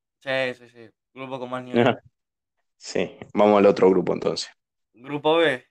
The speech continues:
Speaker 1: Estudiantes, Rosario Central, Central Córdoba, Lanús, Vélez, Huracán, Independiente, Boca, Colón, Godoy Cruz, Tigre, Arsenal de Sarandí, Aldo Civi y Barraca Central, que imagínate que ni en Google tiene puesta el, el,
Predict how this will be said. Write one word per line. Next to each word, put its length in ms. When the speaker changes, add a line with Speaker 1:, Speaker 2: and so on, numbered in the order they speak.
Speaker 1:
Estudiantes, 880
Rosario 400
Central, 540
Central 440
Córdoba, 440
Lanús, 400
Vélez, 500
Huracán, 540
Independiente, 800
Boca, 420
Colón, 380
Godoy 260
Cruz, 300
Tigre, 440
Arsenal 460
de 100
Sarandí, 380
Aldo 160
Civi 400
y 80
Barraca 400
Central, 480
que 260
imagínate 540
que 100
ni 80
en 100
Google 320
tiene 260
puesta 640
el, 160
el, 600